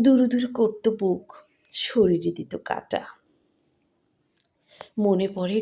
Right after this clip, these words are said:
কত নদী, কত অরণ্য, কত ধু ধু প্রান্তর, কত রুদ্ধশ্বাস ছাপিয়ে কতবার যে তার পিছু পিছু ছুটে গেছি। কিন্তু তার চোখে চোখ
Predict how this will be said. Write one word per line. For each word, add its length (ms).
কত 340
নদী, 420
কত 340
অরণ্য, 400
কত 300
ধু 140
ধু 200
প্রান্তর, 680
কত 220
রুদ্ধশ্বাস 840
ছাপিয়ে 360
কতবার 640
যে 60
তার 200
পিছু 280
পিছু 280
ছুটে 260
গেছি। 380
কিন্তু 480
তার 240
চোখে 340
চোখ 220